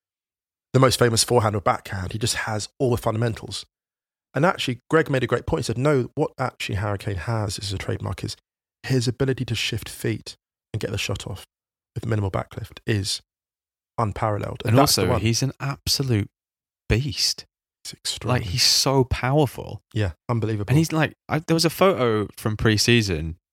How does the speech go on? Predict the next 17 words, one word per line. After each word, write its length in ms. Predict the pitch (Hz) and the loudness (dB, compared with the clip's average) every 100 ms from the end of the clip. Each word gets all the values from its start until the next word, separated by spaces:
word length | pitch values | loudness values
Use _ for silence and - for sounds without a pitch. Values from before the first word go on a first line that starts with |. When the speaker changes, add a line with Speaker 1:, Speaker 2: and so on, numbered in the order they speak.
| _ - | _ -8
Speaker 2:
which 160 | 98 | -4
was 80 | - | -2
taken 340 | - 110 - 92 | 0 0 2 -2
behind 360 | 92 104 95 | 0 0 0
Harry 220 | 98 90 | -2 -4
Kane. 420 | 90 104 87 82 - | -4 -4 -4 -6 -6
It 60 | 120 | -2
might 140 | 190 | -2
have 120 | 214 113 | -2 -4
even 180 | 98 | -2
been 120 | 95 95 | 0 0
on 120 | 90 | 0
the 80 | 87 | -2
Rabona 540 | 90 95 92 90 90 - _ _ - | -2 -2 -2 -4 -6 -12 _ _ -4
Speaker 1:
Mm. 60 | |
Speaker 2:
Instagram, 360 | 135 - - 73 | -2 -2 -4 -6
actually. 360 | - - - | -8 -12 -14